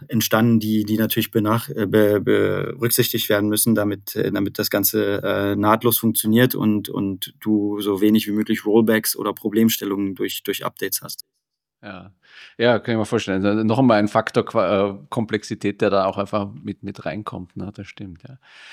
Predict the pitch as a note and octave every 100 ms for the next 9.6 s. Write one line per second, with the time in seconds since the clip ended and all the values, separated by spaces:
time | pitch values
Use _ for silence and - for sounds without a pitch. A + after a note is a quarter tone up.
0 | - - - - D#3 D#3+ F3+ G3+ - B2
1 | A2 - B2+ A#2+ C3+ B2+ B2 A#2+ - A#2+
2 | - C#3 - - E3+ G#3 E3 D#3+ D3+ A2+
3 | D#3+ - - C3+ C3+ C3+ G#2+ D#3 B2+ C3+
4 | D3 - B2+ A#2 D#3 - E3 C#3+ C3+ C3
5 | C#3 C3 B2+ - A#2 C#3 C3 A#2+ A#2 -
6 | G2 G#2 F#2+ C3 C#3 B2 B2+ A#2 A2+ A#2
7 | A2+ B2 G#2+ G2+ - - F#2+ G2 A2 F3+
8 | - - - - F#3 - G#3 - A#3 -
9 | C#4 C#3+ A3+ A3+ -